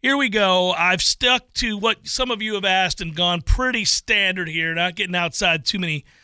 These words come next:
weird wagers for everybody. Maybe next week I'll reintroduce a bunch of weird wagers 'cause I do have on my real card,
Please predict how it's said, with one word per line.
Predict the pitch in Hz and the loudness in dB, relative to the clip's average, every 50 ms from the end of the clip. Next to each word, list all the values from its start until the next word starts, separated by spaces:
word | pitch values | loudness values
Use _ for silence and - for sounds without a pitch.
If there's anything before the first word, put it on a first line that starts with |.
| - _ _ - | -20 _ _ -8
weird | 180 196 202 190 175 | -4 -2 -2 -2 -2
wagers | 165 175 165 165 151 151 160 - | -2 0 0 -2 -2 -4 -6 -6
for | - 180 165 | -4 -4 -4
everybody. | 160 156 156 151 147 151 151 151 | -4 -4 -4 -6 -4 -4 -2 -2
Maybe | 180 214 214 190 | -2 -2 -2 0
next | 190 180 - - | -2 -2 -2 -2
week | 180 151 156 | -4 -4 -2
I'll | 156 151 147 | -2 -2 -2
reintroduce | 165 170 160 160 151 147 151 143 - 165 | -2 -2 -4 -4 -6 -4 -2 0 0 -2
a | |
bunch | 139 147 139 123 | -2 -6 -6 -6
of | 156 143 | -8 -8
weird | 147 151 151 139 | -8 -8 -8 -6
wagers | 147 147 143 139 147 131 | -6 -6 -4 -4 -6 -8
'cause | - - 156 | -8 -4 -2
I | 175 180 | -2 -2
do | 160 139 190 220 233 185 | -2 -2 -4 -4 -4 -2
have | 170 185 185 185 175 | 0 0 0 0 0
on | 170 170 165 | -2 -4 -4
my | 160 156 151 | -4 -6 -6
real | 147 160 190 196 185 | -6 -4 -6 -6 -6
card, | - - 208 190 190 196 196 | -4 -2 0 0 0 -2 -2